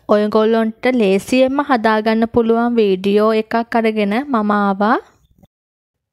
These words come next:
මම අද හදන්නේ පරිප්පු තෝසේ. ගිහින් බලමු කොහොමද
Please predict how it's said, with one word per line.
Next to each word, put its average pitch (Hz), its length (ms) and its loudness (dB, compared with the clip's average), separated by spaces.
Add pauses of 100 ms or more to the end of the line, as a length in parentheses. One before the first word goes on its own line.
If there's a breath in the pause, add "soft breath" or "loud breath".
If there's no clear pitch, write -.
(300 loud breath)
මම 247 280 2
අද 294 320 0
හදන්නේ 294 640 0
පරිප්පු 240 420 0
තෝසේ. 226 600 0 (380 loud breath)
ගිහින් 208 340 0
බලමු 240 460 0
කොහොමද 202 480 0